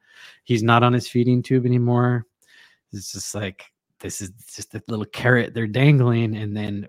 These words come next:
so day twelve, after I had lost hope, they let us out.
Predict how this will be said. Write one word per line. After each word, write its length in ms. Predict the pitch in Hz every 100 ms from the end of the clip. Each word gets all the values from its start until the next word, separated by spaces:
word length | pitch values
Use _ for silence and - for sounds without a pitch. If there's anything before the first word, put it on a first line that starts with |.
| _
so 500 | - - 117 101 98 95
day 180 | - 135
twelve, 600 | 135 - 151 147 127 117
after 400 | 120 117 - 110
I 120 | 110
had 200 | 110 98 - 131
lost 360 | 98 90 -
hope, 380 | 95 87 87 _ _ _ _ -
they 200 | 87 87
let 180 | 76
us 160 | - - -
out. 280 | - _